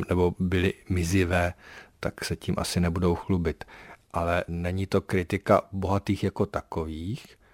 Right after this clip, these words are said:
je to kritika takové té pýchy, takového toho pocitu uspokojení a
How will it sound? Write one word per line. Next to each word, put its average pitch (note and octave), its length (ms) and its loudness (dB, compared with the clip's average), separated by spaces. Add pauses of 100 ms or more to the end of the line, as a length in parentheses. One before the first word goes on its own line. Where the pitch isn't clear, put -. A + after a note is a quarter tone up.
(480)
je E2+ 140 -6
to A2 180 4
kritika G#2+ 720 6 (140)
takové G#2 520 2
té G#2+ 420 6 (320)
pýchy, F2+ 540 0 (160)
takového F#2 560 2
toho G2 260 4
pocitu - 720 0
uspokojení F#2+ 1000 2
a F2+ 280 0